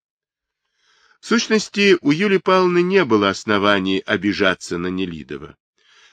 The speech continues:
Сдержанность его, разумеется, казалась нелюбезной, зато он не ошибался как врач. К его назначенным Александру Владимировичу порошочкам невропатолог добавил ещё одни порошочки,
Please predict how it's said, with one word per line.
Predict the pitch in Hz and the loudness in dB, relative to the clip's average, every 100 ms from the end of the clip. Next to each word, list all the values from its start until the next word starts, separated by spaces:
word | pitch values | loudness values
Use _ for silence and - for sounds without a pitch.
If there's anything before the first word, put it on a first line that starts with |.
| - | -18
Сдержанность | 85 78 139 196 175 185 180 - - | -16 2 4 6 4 0 0 -2 -4
его, | 160 160 | 0 0
разумеется, | 127 101 104 113 117 - 104 | 0 0 4 4 4 0 -4
казалась | 104 92 110 107 98 - - | -2 2 2 2 -2 -8 -10
нелюбезной, | 101 113 110 104 170 196 104 78 69 _ _ _ - | -2 0 0 0 2 2 0 -12 -14 _ _ _ -2
зато | 101 120 175 | 0 2 4
он | 180 165 | 4 2
не | 156 | 0
ошибался | 147 - 107 127 131 - | 0 -4 0 0 0 -8
как | - 107 - | -8 -8 -8
врач. | 82 71 - - _ _ _ _ _ _ _ _ _ _ _ _ _ _ | -14 -14 -16 -20 _ _ _ _ _ _ _ _ _ _ _ _ _ _
К | |
его | 110 156 233 | 2 4 6
назначенным | 226 214 160 202 208 - 196 185 | 6 4 4 2 2 0 0 2
Александру | 180 170 - 170 165 151 143 | 4 2 0 2 2 2 0
Владимировичу | 131 139 127 135 131 131 123 - 110 | 2 2 2 0 2 0 -2 -4 -6
порошочкам | - 110 101 - 175 214 - - 190 180 - _ | 0 2 2 2 4 4 0 -2 -2 -2 -10 _
невропатолог | - 113 107 107 107 98 175 190 175 | -2 0 2 2 0 0 2 2 0
добавил | 143 151 151 160 156 151 - | 0 0 2 0 0 -2 -6
ещё | 92 110 147 - - 113 107 | -8 -6 -4 -4 -2 2 2
одни | 90 80 98 | 0 -4 -6
порошочки, | - 90 87 80 90 85 - - 87 | -4 -4 -4 -6 -6 -6 -8 -12 -14